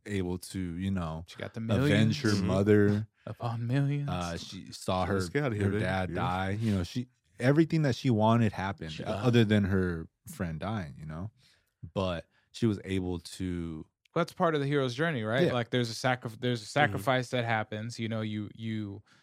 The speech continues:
Speaker 2: you go back against, like, what your previous beliefs are. You reach that
Speaker 3: Mm-hmm.
Speaker 2: pinnacle where she was about to kill him and then just
Speaker 3: Yeah.
Speaker 2: decided, "Okay, you know, I got nine lives or whatever. I'm gonna get
Speaker 3: Yeah.
Speaker 2: outta here and help."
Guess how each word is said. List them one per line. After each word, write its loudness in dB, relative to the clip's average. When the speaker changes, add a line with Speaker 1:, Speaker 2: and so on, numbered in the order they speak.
Speaker 2:
you 0
go 4
back 4
against, -4
like, 0
what 0
your -4
previous -2
beliefs -4
are. 2
You -2
reach -4
that 2
Speaker 3:
Mm-hmm. -4
Speaker 2:
pinnacle 2
where 2
she -2
was -2
about 2
to -16
kill 2
him 0
and 0
then 0
just -4
Speaker 3:
Yeah. -4
Speaker 2:
decided, 2
"Okay, -2
you -4
know, -4
I -4
got -4
nine -4
lives -4
or -10
whatever. -6
I'm -8
gonna -10
get -2
Speaker 3:
Yeah. 0
Speaker 2:
outta -2
here -4
and -8
help." 0